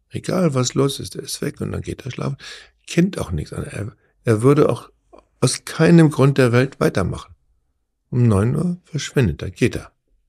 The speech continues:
Und dann liegt er im Bett, weil er zwölf Stunden schlafen muss, sonst ist er nicht bei sich.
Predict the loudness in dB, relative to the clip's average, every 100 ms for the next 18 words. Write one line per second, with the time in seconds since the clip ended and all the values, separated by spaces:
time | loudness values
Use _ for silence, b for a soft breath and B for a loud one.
0 | _ _ _ _ _ _ -10 -6 -2 -2
1 | -4 -4 -4 -2 0 0 0 -2 -2 -4
2 | -4 -2 -2 -2 0 0 0 -2 -2 -4
3 | -8 -8 -8 -4 -4 -4 -4 -4 -6 -8
4 | -6 -4 -4 -6 -8 -6 -6 -10 -14